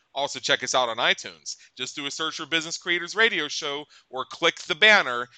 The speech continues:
in the right-hand column of our website. Every five-star rating is greatly appreciated and helps us help more business creators like you.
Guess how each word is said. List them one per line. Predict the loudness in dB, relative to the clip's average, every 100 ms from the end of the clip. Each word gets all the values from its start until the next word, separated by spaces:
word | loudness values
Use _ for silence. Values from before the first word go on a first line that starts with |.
| _
in | -12
the | -2
right-hand | 2 2 2 0 -2
column | -8 -6 -4
of | -2
our | 0
website. | 2 2 0 -2 -2 -8 -18 -20 _
Every | 0 2 0
five-star | 4 4 4 -2 -2
rating | 2 2 2
is | -4 -6
greatly | -6 -4 -4
appreciated | -6 -6 -8 -2 0 0 -4
and |
helps | -6 -8 -4
us | -4 -2
help | -6 -8
more | -8 -8
business | -6 -8 -8 -12
creators | -6 -6 -4 -2
like | 0 0 -4
you. | -8 -8